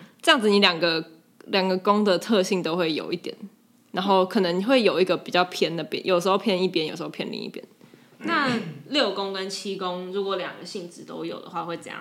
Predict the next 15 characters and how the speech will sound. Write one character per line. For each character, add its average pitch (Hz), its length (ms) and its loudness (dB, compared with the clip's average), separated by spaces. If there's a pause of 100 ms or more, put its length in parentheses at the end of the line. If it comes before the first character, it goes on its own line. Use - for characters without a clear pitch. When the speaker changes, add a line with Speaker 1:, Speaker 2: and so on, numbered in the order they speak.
(120)
Speaker 2:
因 277 100 -2
为 320 80 2
我 214 160 0
知 - 140 -12
道 208 220 2
六 208 200 2
宫 170 260 -8
是 185 200 -8
在 180 440 -6
工 202 240 -8
作 196 220 -6
场 - 220 -14 (160)
域 - 260 -12
嘛， - 60 -16 (320)
Speaker 1:
对。 196 320 -2